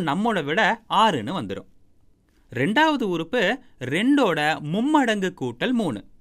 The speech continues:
அப்படின்னா ஒன்பது. ஆக இது எல்லா உறுப்புக்குமே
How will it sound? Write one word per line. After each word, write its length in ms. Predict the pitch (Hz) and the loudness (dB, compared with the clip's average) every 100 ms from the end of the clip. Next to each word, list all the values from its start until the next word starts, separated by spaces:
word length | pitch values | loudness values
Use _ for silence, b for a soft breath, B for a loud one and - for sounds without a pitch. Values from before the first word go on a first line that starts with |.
| - | -4
அப்படின்னா 420 | 208 233 151 165 | -2 0 -2 -2
ஒன்பது. 360 | 254 233 123 90 - - - - _ - | -2 -2 -4 -6 -12 -20 -20 -20 _ 0
ஆக 240 | 165 214 262 | 2 2 2
இது 240 | 202 247 220 - - | 0 0 0 -4 -2
எல்லா 240 | 170 254 311 | 2 4 2
உறுப்புக்குமே 560 | 202 196 202 202 143 | 2 -2 -2 -4 0